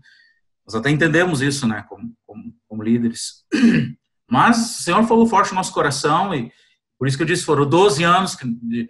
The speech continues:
de oração e até pra convencer a nossa liderança, é a Sérvia o nosso lugar. E em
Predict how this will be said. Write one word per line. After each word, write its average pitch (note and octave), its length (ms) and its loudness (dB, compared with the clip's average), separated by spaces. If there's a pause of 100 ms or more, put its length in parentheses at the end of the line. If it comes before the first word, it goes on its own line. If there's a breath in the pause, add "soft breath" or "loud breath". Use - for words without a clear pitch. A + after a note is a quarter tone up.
(160 soft breath)
de C3+ 100 -2
oração D#3 580 4
e A#2+ 200 -2
até C3+ 300 -2
pra A#3 220 -4
convencer C4 400 2
a - 20 4
nossa A3+ 220 4
liderança, D3 640 0
é A#2 140 -2
a C#3 80 0 (120)
Sérvia D3+ 280 0
o - 20 -4
nosso D3+ 260 -6
lugar. B2 400 -2 (720 soft breath)
E G#2 220 -10
em G#2 40 -12